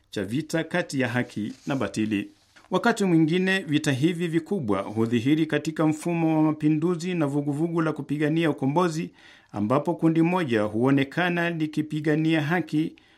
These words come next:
au uhuru, au jingine kusimama dhidi ya kivuli kizito cha ukandamizaji. Lakini mara nyingine vita hivi vya kimya kimya hufanyika kwenye faragha za wanadamu, katika mapambano ya siri ya dhahiri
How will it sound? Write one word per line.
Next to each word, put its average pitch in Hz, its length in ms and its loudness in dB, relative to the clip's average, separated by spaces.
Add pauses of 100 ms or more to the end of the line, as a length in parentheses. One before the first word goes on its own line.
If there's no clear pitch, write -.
(280)
au 151 260 0
uhuru, 160 640 4 (260)
au 123 240 4
jingine 165 440 4
kusimama 170 840 0
dhidi 139 420 -2
ya 143 80 2
kivuli 160 480 -2
kizito 160 720 -4 (200)
cha 190 140 0
ukandamizaji. 117 840 2 (360)
Lakini 190 280 6
mara 139 200 6
nyingine 147 520 4
vita 151 500 -4
hivi 160 360 0
vya 110 180 -2
kimya 123 300 2
kimya 156 520 0 (160)
hufanyika 196 840 0 (100)
kwenye 151 380 4
faragha 156 600 0
za 156 160 0
wanadamu, 113 520 2 (240)
katika 135 340 -4
mapambano 143 580 2
ya 147 100 2
siri 170 600 -2
ya 135 80 0
dhahiri 165 720 -2